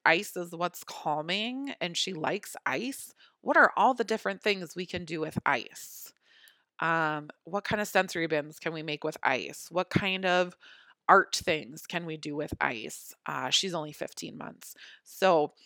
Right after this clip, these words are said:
anyways, it's, so instead of building on, like,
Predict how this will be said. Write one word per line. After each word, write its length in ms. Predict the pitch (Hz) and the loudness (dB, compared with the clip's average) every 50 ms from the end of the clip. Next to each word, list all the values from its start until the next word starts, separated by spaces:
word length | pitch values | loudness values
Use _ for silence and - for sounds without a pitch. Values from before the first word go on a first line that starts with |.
| - - - - - - - - - _ _ _ - | -16 -16 -14 -14 -16 -16 -18 -20 -20 _ _ _ 6
anyways, 520 | 233 247 240 240 220 202 190 190 185 - - | 8 8 8 8 6 6 4 4 2 2 4
it's, 180 | 208 208 - - | 2 2 2 4
so 200 | - 220 208 202 | 4 6 6 6
instead 460 | - 208 190 - - - 226 226 254 | 4 2 0 -2 0 2 4 4 4
of 160 | 247 208 185 | 2 2 4
building 340 | 202 202 202 185 196 190 196 | 4 4 4 4 2 2 2
on, 180 | 180 185 180 | 2 2 2
like, 220 | 180 175 160 - | 2 0 -2 -4